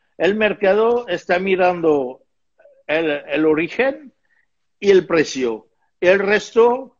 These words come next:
no hay nadie para decir, "Eso es un, es un buen negocio, eso es un,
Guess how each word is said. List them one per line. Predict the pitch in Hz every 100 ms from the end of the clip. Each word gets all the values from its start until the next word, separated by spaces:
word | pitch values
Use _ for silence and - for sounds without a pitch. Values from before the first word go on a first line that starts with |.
| _
no | 160 196
hay | 196 185
nadie | 190 190 185 208 208
para | 170 160 156
decir, | 160 143 185 180 180
"Eso | 180 - 233 240 240
es | 156 156 165
un, | 160 - _ _
es | 175 170 185
un | 180
buen | 180 175
negocio, | 165 151 139 - 143 135 -
eso | 185 - 226 208
es | -
un, | 160